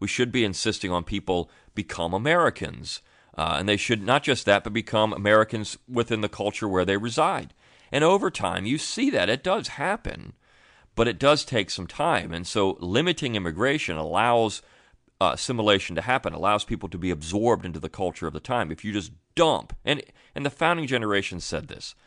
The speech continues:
Look, George Washington said it very clearly. He was very much against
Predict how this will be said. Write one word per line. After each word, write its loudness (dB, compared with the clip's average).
Look, 0
George 0
Washington 0
said 2
it 0
very 4
clearly. -2
He -2
was -2
very 4
much 0
against -10